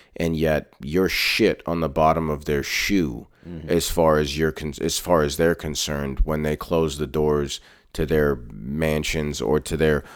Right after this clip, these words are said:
Speaker 1: offices and their high rises, and they could really give a fuck about you. All you are is just a number or a profit or a loss to them. And that's where you're really like, "Holy shit." Like,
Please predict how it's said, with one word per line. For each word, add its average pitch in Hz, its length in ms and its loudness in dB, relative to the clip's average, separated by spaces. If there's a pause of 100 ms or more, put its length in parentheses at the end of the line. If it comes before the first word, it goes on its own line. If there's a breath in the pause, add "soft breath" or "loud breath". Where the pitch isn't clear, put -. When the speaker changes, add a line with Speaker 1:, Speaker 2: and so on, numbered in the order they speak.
(120 loud breath)
Speaker 1:
offices 80 600 4
and 78 160 -2
their 73 140 -2
high 95 240 6
rises, 73 520 2 (240 loud breath)
and 92 140 2
they 110 80 8
could 107 160 2
really 82 240 4
give 73 160 -4
a - 60 -8
fuck - 400 0
about 71 380 -2
you. - 180 -10 (260 loud breath)
All 92 140 4
you 107 240 8
are 80 140 8
is 78 100 -2
just 82 200 -2
a 71 60 0
number 90 560 2 (100)
or 73 140 0
a 62 60 0
profit 82 760 4
or 76 180 0
a 67 60 2
loss 78 560 4
to 71 160 -8
them. - 320 -10 (340 loud breath)
And 82 160 -2
that's 101 280 6
where 87 80 6
you're 80 120 2
really 85 300 4
like, 71 340 -2 (600 soft breath)
"Holy 98 500 -2
shit." - 640 -4
Like, 73 380 -6